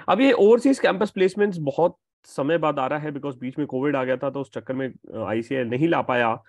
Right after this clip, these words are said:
But अभी Institute of Chartered Accountant ने हम सभी चार्टर्ड अकाउंटेंट्स के लिए ये ओवरसीज कैंपस प्लेसमेंट्स लाया है। अब ध्यान से देखते हैं,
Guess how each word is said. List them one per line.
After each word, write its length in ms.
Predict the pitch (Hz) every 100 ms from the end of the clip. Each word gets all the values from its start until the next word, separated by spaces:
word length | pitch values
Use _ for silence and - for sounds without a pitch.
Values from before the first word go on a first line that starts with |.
| _ -
But 120 | 135 -
अभी 320 | 147 170 208 143
Institute 380 | 131 151 143 156
of 100 | 143
Chartered 320 | 120 113 120
Accountant 380 | 110 123 131 139
ने 260 | 117 113 117 _ -
हम 120 | 156
सभी 420 | 151 131 139 139 _ _ -
चार्टर्ड 320 | 110 127 127
अकाउंटेंट्स 560 | 113 110 117 131 135 -
के 220 | - 131
लिए 400 | 117 110 110 110 -
ये 80 | 127
ओवरसीज 460 | - 123 117 131 -
कैंपस 340 | 107 104 107
प्लेसमेंट्स 520 | 98 98 113 113 -
लाया 240 | 90 90 95
है। 220 | 85 - _ _ _
अब 100 | 156
ध्यान 200 | 175 202
से 80 | 240
देखते 260 | 180 156 110
हैं, 420 | - _ -